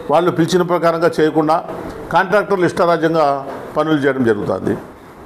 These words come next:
ఇప్పుడు మైదుకు రోడ్లో ఒకటికి రెండు సార్లు కరోనా టైంలో ఒకసారి ప్లాట్‌ఫామ్స్, కాలువలు పగలగొట్టినారు. మళ్ళీ ఇప్పుడు మొన్న ప్రభుత్వం రాకముందు, ప్రభుత్వం మారకముందు ఒక రెండు నెలల ముందు మైదుకు రోడ్ అంతా పగలగొట్టి అవి అన్నీ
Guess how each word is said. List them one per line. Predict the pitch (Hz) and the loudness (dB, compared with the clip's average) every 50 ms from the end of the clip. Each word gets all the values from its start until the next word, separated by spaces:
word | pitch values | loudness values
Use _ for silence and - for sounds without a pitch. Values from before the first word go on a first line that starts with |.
| - - - - - - - | -20 -18 -18 -18 -16 -6 -2
ఇప్పుడు | 147 131 143 160 | 0 2 2 2
మైదుకు | 143 151 175 190 196 180 196 | 2 2 4 4 4 4 4
రోడ్లో | 202 196 180 180 196 | 2 4 2 2 2
ఒకటికి | 180 160 175 185 175 170 165 | 2 2 2 0 0 2 0
రెండు | 160 160 156 | 0 0 2
సార్లు | 170 170 160 156 | 0 0 0 2
కరోనా | 156 156 156 160 170 170 | 0 0 0 2 0 0
టైంలో | 165 156 156 151 151 151 143 | 2 2 0 0 2 0 0
ఒకసారి | 135 - 170 156 147 151 151 147 | 0 0 0 0 2 2 0 2
ప్లాట్‌ఫామ్స్, | 135 143 147 143 - 165 151 147 139 139 160 151 147 151 135 - 147 | 2 0 0 0 0 -2 -4 -2 -2 2 2 4 4 4 2 2 0
కాలువలు | 143 147 147 147 139 | 0 0 0 0 0
పగలగొట్టినారు. | 135 143 143 143 143 135 151 160 170 190 - 214 220 220 208 190 - - - - | 2 0 2 0 0 0 0 -2 -2 -2 -4 -6 -6 -6 -6 -8 -8 -10 -4 0
మళ్ళీ | - 165 185 208 214 208 | 0 0 4 4 4 4
ఇప్పుడు | 165 160 180 180 | 4 4 2 2
మొన్న | 165 165 165 165 165 165 160 151 147 - - - - - - - 165 147 139 | 4 2 2 4 4 2 4 2 0 -4 -6 -10 -10 -10 -6 -2 0 2 2
ప్రభుత్వం | 139 - 147 156 165 135 139 175 156 160 | 2 4 2 2 2 2 2 2 2 2
రాకముందు, | 156 143 147 139 143 147 151 165 160 147 | 2 2 0 -2 -2 0 2 2 2 2
ప్రభుత్వం | - 135 143 143 156 147 165 147 | 4 2 0 0 2 0 0 2
మారకముందు | 151 151 151 143 135 139 143 147 156 160 160 | 2 2 2 2 0 0 0 0 2 4 4
ఒక | 151 139 139 139 | 4 4 2 2
రెండు | 143 143 147 | 0 0 0
నెలల | 139 143 143 | 0 0 0
ముందు | 139 135 143 151 147 127 123 | 0 0 0 2 2 0 2
మైదుకు | 131 131 127 131 131 120 135 | 0 0 0 0 0 2 2
రోడ్ | 127 127 123 | 2 2 0
అంతా | 117 120 139 131 120 113 - - - - - - - - | 0 0 0 0 -2 -2 -4 -6 -6 -6 -6 -6 -4 -2
పగలగొట్టి | 143 135 139 139 135 131 - 135 117 113 120 131 - - - - - - - - - - - - - - - - - - - | 0 0 2 2 2 0 2 0 2 2 2 0 -2 -4 -10 -12 -12 -14 -14 -16 -16 -16 -16 -16 -14 -12 -10 -10 -10 -6 -2
అవి | 143 143 139 135 131 | 2 4 6 6 4
అన్నీ | 127 127 135 123 | 4 2 2 0